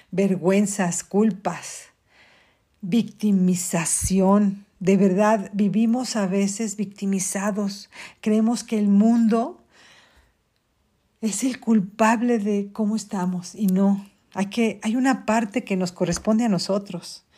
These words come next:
Nosotros somos responsables de eso. Y entonces, pues, en, en estos podcasts vamos a poder ver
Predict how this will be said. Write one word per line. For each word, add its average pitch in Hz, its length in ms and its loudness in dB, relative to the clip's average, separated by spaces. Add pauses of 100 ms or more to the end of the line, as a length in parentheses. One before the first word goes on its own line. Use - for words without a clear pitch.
(180)
Nosotros - 360 -12
somos 277 280 -2
responsables 208 920 0
de 180 220 -2
eso. 196 320 -10 (640)
Y 196 100 2
entonces, 233 640 -2 (300)
pues, 208 320 0
en, 208 280 0
en 220 220 0
estos 233 320 -2
podcasts - 840 -6 (200)
vamos 226 300 -4
a 277 100 -10
poder 220 380 -2
ver 220 400 2